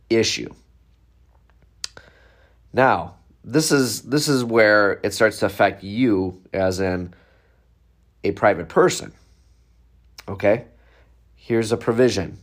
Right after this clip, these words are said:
"No person may engage in any transaction or take other action with intent to evade the provisions in this act." So, what does that mean? If you have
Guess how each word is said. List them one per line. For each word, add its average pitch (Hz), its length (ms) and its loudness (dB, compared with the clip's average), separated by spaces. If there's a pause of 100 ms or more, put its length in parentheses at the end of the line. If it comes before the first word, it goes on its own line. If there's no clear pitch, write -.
(140)
"No 123 400 2
person 180 520 0
may 120 160 2
engage 113 540 0
in 110 80 0
any 123 240 -2
transaction 127 960 0 (320)
or 113 120 2
take 120 540 2
other 147 240 2
action 123 600 0
with 120 180 -2
intent 139 600 -2 (440)
to 139 220 2
evade 117 640 2 (440)
the - 100 -4
provisions 127 680 -2
in 98 100 -6
this 110 200 -6
act." - 480 -8 (1160)
So, - 640 0 (280)
what 117 120 -10
does 139 120 -6
that 185 160 0
mean? 147 320 -4 (640)
If 101 220 -8
you 139 200 -4
have 120 420 2